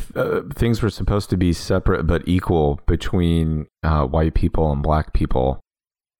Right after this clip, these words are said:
but they obviously weren't, and all, uh, yeah, they said, "You can't come in here," or, like, uh, there'd be a sign that said, "Whites only." There, I remember, uh, seeing a sign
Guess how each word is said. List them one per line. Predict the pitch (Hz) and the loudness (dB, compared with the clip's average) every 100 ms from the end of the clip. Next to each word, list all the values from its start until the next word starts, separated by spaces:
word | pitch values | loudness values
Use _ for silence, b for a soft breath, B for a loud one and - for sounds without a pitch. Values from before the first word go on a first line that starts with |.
| - | -2
but | 80 80 - | 0 0 -2
they | 87 85 73 - | -2 0 2 2
obviously | 76 73 71 80 71 | 0 0 -2 -2 0
weren't, | 76 76 76 - | 0 0 0 -2
and | 78 | -2
all, | 67 69 - - - - - | 0 0 -2 -6 -8 -8 -4
uh, | 82 78 71 80 - _ _ _ | -2 0 0 -2 -6 _ _ _
yeah, | - 131 87 | 0 2 2
they | 82 80 - _ _ _ - | 0 -2 -8 _ _ _ -10
said, | - 85 | -2 2
"You | 85 | 2
can't | 82 90 90 92 | 2 2 0 -2
come | 95 92 | 0 2
in | 90 | 4
here," | 90 87 87 85 80 | 4 2 4 2 2
or, | |
like, | 80 78 76 - | 2 0 -2 -2
uh, | 82 80 | 0 2
there'd | 80 78 | 2 2
be | 80 | 0
a | |
sign | - 82 82 | 0 0 0
that | 82 | 0
said, | - 85 80 | -2 -4 -2
"Whites | 80 85 - | 0 -2 -2
only." | 82 87 87 87 90 - _ _ _ - | -2 2 2 2 0 -6 _ _ _ -2
There, | 113 127 127 | 0 0 0
I | |
remember, | 123 139 156 135 113 101 | 0 0 2 2 2 2
uh, | 98 | 0
seeing | - 107 101 | -2 0 0
a | 87 | 0
sign | - 95 90 90 85 82 | 0 0 2 2 0 -2